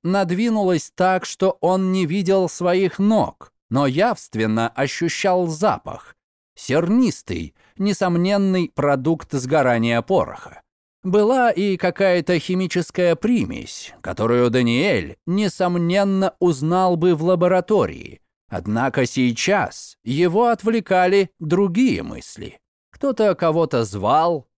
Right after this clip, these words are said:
выкликали и его имя. "Я цел!" крикнул Даниэль.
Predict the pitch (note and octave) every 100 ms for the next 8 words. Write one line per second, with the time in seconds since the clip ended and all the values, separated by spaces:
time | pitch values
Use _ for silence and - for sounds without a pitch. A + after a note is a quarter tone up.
0 | _ A2 D#3 D3 D3+ C#3+ C3 C#3+ D3 C#3+
1 | D3 B2+ C#3 E3+ G#3+ G3 - G#2 D#2+ -
2 | - - _ _ _ _ - A#2 B2 E3+
3 | B3+ B3+ B3 - C#4 E3 G2 - _ _
4 | _ _ _ _ - C#3 C#3+ - C3+ B2+
5 | A2 G#2 C#3+ E3+ A#2+ D2+ -